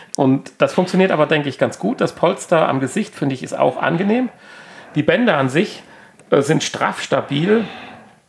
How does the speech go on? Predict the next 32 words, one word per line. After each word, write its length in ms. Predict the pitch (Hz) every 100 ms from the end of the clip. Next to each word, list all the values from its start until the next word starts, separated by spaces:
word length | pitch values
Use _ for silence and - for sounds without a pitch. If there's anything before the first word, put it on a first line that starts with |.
| - -
etwas 320 | - - 170 -
schwer 200 | 156 131
einzustellen, 560 | 143 170 190 165 170
weil 120 | 160 139
diese 180 | 135
Klettbänder 680 | - - 170 - - 143 147
sind 180 | 135 143
nicht, 200 | - -
wie 80 | 160
man 140 | 131 117
sonst 280 | 127 170
kennt, 280 | - 135 - -
oben 300 | - 165 202
zu 160 | - 180
öffnen, 380 | 196 - 233 233 - - - -
sondern 320 | - 139 147
praktisch 400 | 143 151 - 139
unten. 240 | 156 156 -
Man 140 | 123
kann 160 | - 131
also 140 | 127
nicht 160 | 135 165
die 40 | 143
perfekte 440 | 131 - 139 -
Länge 260 | 123 127 135
finden, 300 | - 139 -
indem 260 | 123 127 127
man's 240 | 123 120
am 140 | -
Kopf 240 | - 120 -
auf 280 | 120 147 -
hat, 180 | 180